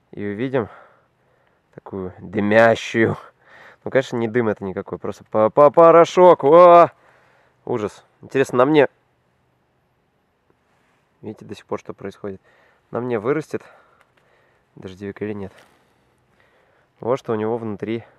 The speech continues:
осталось. Раньше эта мякоть была белая, и тогда ее кушают. Тогда бывают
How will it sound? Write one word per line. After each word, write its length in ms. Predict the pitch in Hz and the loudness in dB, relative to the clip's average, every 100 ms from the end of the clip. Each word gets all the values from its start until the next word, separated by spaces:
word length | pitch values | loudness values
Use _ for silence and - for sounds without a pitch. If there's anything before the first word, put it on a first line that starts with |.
| _ _ _ _ _ _ _ | _ _ _ _ _ _ _
осталось. 480 | - 101 - 92 87 - | -18 -14 -10 -10 -10 -8
Раньше 380 | - 131 175 151 | 0 0 2 -2
эта 120 | 135 | -2
мякоть 280 | 131 147 131 | -2 -2 -4
была 240 | 117 117 | -2 -2
белая, 560 | 101 110 143 151 113 98 _ _ _ _ _ _ _ - | 0 0 2 2 0 -2 _ _ _ _ _ _ _ -14
и 120 | 107 | -12
тогда 320 | 110 120 101 | -8 -6 -4
ее 160 | 110 127 | -4 -6
кушают. 500 | - 95 - 98 - _ _ _ _ _ _ _ _ _ _ | -10 -16 -16 -18 -20 _ _ _ _ _ _ _ _ _ _
Тогда 260 | - 95 104 | -20 -8 -6
бывают 400 | 104 107 110 110 | -4 -4 -6 -8